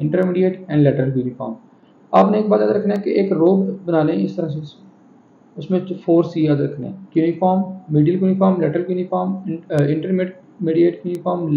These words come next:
lateral cuneiform and cuboid, ठीक है। ये, ये प-, ये first row में पूरे, अ, जो इंसान है वो चार सी, four सी आपने इसका नमूना निकाल कर हैं।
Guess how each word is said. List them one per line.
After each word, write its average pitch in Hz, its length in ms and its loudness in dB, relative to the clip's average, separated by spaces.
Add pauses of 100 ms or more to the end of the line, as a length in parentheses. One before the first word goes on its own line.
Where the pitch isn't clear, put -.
lateral 170 320 -2
cuneiform 175 420 -4
and 151 200 -6
cuboid, 131 340 0 (680)
ठीक 160 140 -2
है। 190 180 0
ये, 175 120 6
ये 170 160 4
प-, - 280 -2
ये - 200 -4 (120)
first 175 240 -8
row 165 80 -2
में 165 100 -4
पूरे, 160 300 -4
अ, - 80 -8 (960)
जो 143 100 2
इंसान 143 260 0
है 135 80 -2
वो 135 220 -4 (220)
चार 147 420 0
सी, 147 380 -4 (160)
four 151 180 6
सी 147 260 2
आपने 131 320 0
इसका 131 200 -8
नमूना 123 160 -4
निकाल 120 240 -6
कर - 240 -10
हैं। - 200 -12